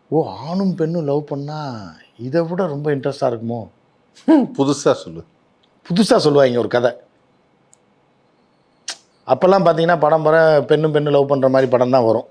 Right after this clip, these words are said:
Speaker 1: ஒரு இருபது வருஷம் கழிச்சு ஃபுல்லா
Speaker 2: ஓகே.
Speaker 1: ஒரு பதினஞ்சு வருஷத்துல அந்த மாதிரியே லவ் சப்ஜெக்ட். இவ அங்க வேலை பாப்பா, இவ அவளுக்கு பிடிச்சி போயிரும், ஒரே கம்பெனில வேலை பார்க்குவாங்க, ரெண்டு பேரும் கல்யாணம் பண்ணிக்குவாங்க,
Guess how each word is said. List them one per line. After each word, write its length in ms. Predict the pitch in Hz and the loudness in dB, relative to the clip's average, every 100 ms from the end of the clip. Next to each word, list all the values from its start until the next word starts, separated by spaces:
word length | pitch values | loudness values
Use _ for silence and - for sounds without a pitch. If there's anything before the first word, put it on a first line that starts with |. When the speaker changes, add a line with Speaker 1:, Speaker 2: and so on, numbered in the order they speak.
| _ | _
Speaker 1:
ஒரு 220 | 120 113 | -2 0
இருபது 260 | 113 113 110 | 2 2 2
வருஷம் 120 | 131 | 0
கழிச்சு 320 | 117 113 117 | -2 -4 -6
ஃபுல்லா 140 | 117 117 | 0 4
Speaker 2:
ஓகே. 220 | 117 113 | 4 2
Speaker 1:
ஒரு 100 | 110 | -2
பதினஞ்சு 340 | 117 117 113 | -4 -4 -4
வருஷத்துல 220 | 110 113 | -4 0
அந்த 220 | 123 123 127 | 2 2 0
மாதிரியே 360 | 131 127 123 | 2 2 0
லவ் 200 | 120 113 | -2 -4
சப்ஜெக்ட். 420 | 107 107 120 113 - _ _ _ _ - | -8 -8 -6 -6 -8 _ _ _ _ -2
இவ 200 | 123 120 | 0 2
அங்க 180 | 117 | 2
வேலை 180 | 117 120 | 2 2
பாப்பா, 360 | 117 113 120 120 | 2 2 4 4
இவ 240 | 120 117 | 2 2
அவளுக்கு 420 | 117 117 113 110 | 0 -2 -4 -8
பிடிச்சி 200 | 117 - | -10 -6
போயிரும், 200 | 113 113 | -4 -4
ஒரே 180 | 117 117 | -2 -4
கம்பெனில 380 | 113 113 113 113 | -4 -4 -6 -4
வேலை 100 | 117 | -2
பார்க்குவாங்க, 540 | 110 110 110 110 113 | -2 -6 -6 -10 -8
ரெண்டு 200 | 113 110 | -6 -6
பேரும் 140 | 110 110 | -6 -4
கல்யாணம் 320 | 110 113 110 | -2 -4 -4
பண்ணிக்குவாங்க, 500 | 107 110 107 113 | -8 -8 -8 -8